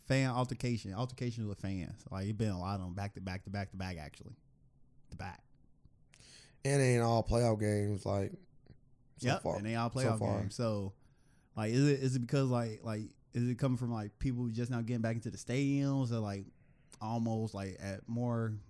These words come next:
Speaker 1: capacity, or, or it's just, like, the miss, like, people, fans missing sports and forgot the energy of coming being at a live game, or just people that's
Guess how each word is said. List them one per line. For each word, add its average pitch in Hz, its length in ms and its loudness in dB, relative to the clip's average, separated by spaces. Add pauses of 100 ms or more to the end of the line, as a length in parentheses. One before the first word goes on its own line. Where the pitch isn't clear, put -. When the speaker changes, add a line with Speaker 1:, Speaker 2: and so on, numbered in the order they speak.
(180)
Speaker 1:
capacity, 139 680 2
or, 92 320 -2 (680)
or 90 140 -8
it's 98 140 -4
just, 101 240 -4
like, 98 220 -6
the 104 100 -8
miss, 127 400 2 (360)
like, 117 240 4
people, 143 280 10 (120)
fans 139 320 6
missing 135 320 4
sports 147 600 6
and 120 180 2
forgot 135 280 2
the 127 80 -2
energy 143 500 4
of 135 280 2
coming 143 300 2
being 139 180 2
at 131 100 2
a 120 60 0
live 127 400 2
game, 135 280 2
or 107 100 0
just 101 160 -6
people 117 200 4
that's 98 140 -2